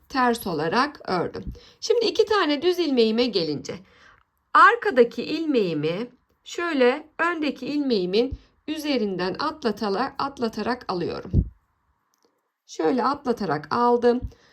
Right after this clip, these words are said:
Sol şişime taktım. Bu ilmeğimi düz ördüm. Daha sonra arkasındaki ilmeğimi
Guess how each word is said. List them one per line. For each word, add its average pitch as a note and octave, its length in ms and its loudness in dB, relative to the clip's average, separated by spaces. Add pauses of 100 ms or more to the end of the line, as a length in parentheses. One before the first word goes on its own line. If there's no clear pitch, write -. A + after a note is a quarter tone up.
(120)
Sol F4 340 2
şişime G#3+ 480 -2
taktım. D4 640 -8 (140)
Bu E4+ 100 0
ilmeğimi C4+ 720 2
düz F#3+ 220 -2
ördüm. - 380 -6 (460)
Daha G#4 220 4
sonra C#4 500 2
arkasındaki C#4+ 800 -6
ilmeğimi A#3+ 720 -4